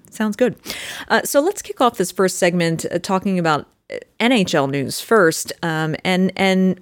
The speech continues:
I guess really, Rick, the big thing with Montreal this week was,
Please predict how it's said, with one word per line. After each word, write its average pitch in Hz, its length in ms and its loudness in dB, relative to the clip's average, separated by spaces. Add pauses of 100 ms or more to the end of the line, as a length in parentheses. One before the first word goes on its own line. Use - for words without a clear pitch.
(160)
I 214 80 2
guess 359 380 -2
really, 214 280 4
Rick, 170 280 2
the 170 80 2
big 175 300 2
thing 170 440 -2 (360)
with 180 160 -2
Montreal 170 540 2
this 147 300 0
week 139 340 -4
was, 151 680 0